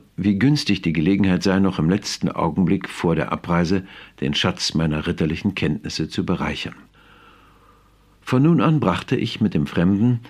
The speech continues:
er bekannte sich zu böhmischer Abkunft, Abend um Abend, oft bis zu später Stunde, in der Waffenkammer zu,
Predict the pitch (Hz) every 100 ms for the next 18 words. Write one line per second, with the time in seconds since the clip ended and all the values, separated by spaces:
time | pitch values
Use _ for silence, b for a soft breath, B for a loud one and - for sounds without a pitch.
0 | B B B _ _ _ _ - 76 85
1 | - 85 87 87 98 - 80 67 82 90
2 | 101 101 - - - 120 131 - b b
3 | b - 104 127 156 - - 76 76 78
4 | 92 113 - - - - 107 - 110 -
5 | 78 - 95 92 113 - 85 82 90 -
6 | 92 104 90 73 87 80 - 73 76 -
7 | - 85